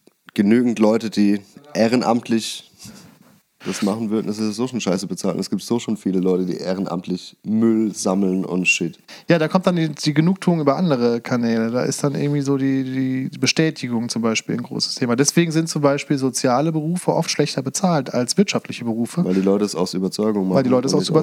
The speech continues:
Speaker 2: Überzeugung
Speaker 1: Geldgier.
Speaker 2: machen. Und weil sie eine große Befriedigung und ein großes Glücksgefühl daraus erfahren, dass Menschen sagen, „Vielen Dank, dass du mir hilfst.“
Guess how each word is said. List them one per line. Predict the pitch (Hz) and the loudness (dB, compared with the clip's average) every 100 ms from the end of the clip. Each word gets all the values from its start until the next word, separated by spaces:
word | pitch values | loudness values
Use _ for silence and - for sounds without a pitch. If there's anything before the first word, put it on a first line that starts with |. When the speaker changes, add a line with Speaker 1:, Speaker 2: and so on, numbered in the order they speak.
| - | 4
Speaker 2:
Überzeugung | 180 139 127 | 2 2 0
Speaker 1:
Geldgier. | 117 92 95 | 0 2 0
Speaker 2:
machen. | - - | -2 -4
Und | 131 | 2
weil | 131 127 | 2 2
sie | 127 | 0
eine | 131 | -2
große | - 156 165 165 | 0 0 2 -2
Befriedigung | 151 - 143 156 160 | -2 0 0 2 0
und | 143 | -2
ein | |
großes | 131 151 160 | 0 0 0
Glücksgefühl | - 143 - 151 160 | -2 -4 -2 -2 0
daraus | 147 143 143 | 2 2 0
erfahren, | 139 - 151 170 208 - - - | 0 0 2 2 0 -8 -20 -2
dass | 139 - | 0 2
Menschen | 143 165 185 156 | 2 4 2 4
sagen, | 156 156 | 2 2
„Vielen | - 160 | 2 2
Dank, | 147 147 | 2 0
dass | 147 | -2
du | 151 | 0
mir | 147 | 2
hilfst.“ | 160 135 - - | 2 2 -2 -8